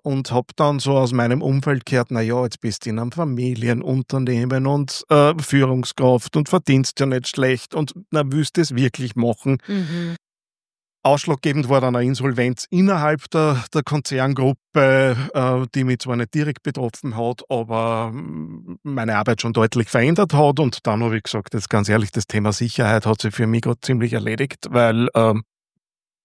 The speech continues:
Speaker 1: ich hab grad gesehen, wie so hundert Jahre Firmengeschichte, äh,
Speaker 2: Mhm.
Speaker 1: vor, vor die Hunde gehen können. Haben alle gejubelt, wie du gesagt hast, die wird Kabarettistin.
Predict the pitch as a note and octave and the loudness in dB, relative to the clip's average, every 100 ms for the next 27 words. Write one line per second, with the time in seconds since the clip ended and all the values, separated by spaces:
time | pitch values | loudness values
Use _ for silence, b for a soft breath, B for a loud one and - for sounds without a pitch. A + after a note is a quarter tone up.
0 | _ _ _ _ _ - C#3+ A#2 B2+ - | _ _ _ _ _ 2 2 2 -2 -2
1 | - A#2 A#2 - A#2 A2+ G#2+ _ _ _ | -2 -2 -2 -4 -4 -2 -4 _ _ _
2 | _ - A2 A#2 A2+ A2+ G#2 G#2+ A2+ A2 | _ 0 2 4 2 2 0 0 0 0
3 | A2 A2+ A2 G2 - G#2 F#2+ - A#2 A2+ | 0 -2 -2 -4 0 0 -2 0 0 2
4 | F3+ - A#2 A2+ - A#2+ A#2 A2+ C#3+ C#3 | -2 -4 -2 -2 -2 0 2 2 2 0
5 | B2 A2+ A2 A2+ B2+ D#3 _ _ _ _ | -2 -4 -2 -2 -2 -4 _ _ _ _
6 | _ _ _ _ _ _ - B2 B2 A#2+ | _ _ _ _ _ _ -4 0 4 4
7 | D3 D#3+ - - C#3+ C#3+ F#3 E3+ D#3+ D3 | 4 2 -2 0 2 4 4 2 2 -2
8 | - - C3+ - C#3 - C3+ B2+ A2+ C3+ | 0 0 0 0 -6 -2 0 2 2 0
9 | B2+ B2 A#2 B2 A2 A#2+ G#2 | 0 0 -2 -4 -4 -6 -6